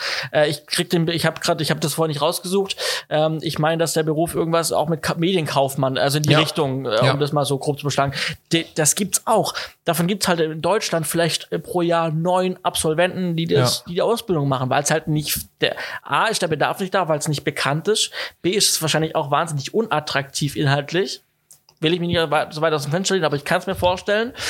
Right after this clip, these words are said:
Speaker 1: dass das auch nicht regelmäßig abgedatet wird bei neuen Abschlüssen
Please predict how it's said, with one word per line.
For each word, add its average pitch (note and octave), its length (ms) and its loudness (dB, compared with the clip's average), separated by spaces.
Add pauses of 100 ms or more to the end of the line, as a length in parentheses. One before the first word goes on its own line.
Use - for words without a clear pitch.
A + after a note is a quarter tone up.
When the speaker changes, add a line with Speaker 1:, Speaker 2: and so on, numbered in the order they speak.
(200)
Speaker 1:
dass D#3 180 0
das D3+ 140 0
auch G3 220 -6
nicht E3+ 380 -2
regelmäßig C#3+ 540 0
abgedatet C#3 540 0
wird C#3+ 160 -2
bei C#3+ 140 0
neuen C#3 340 2
Abschlüssen D#3 840 0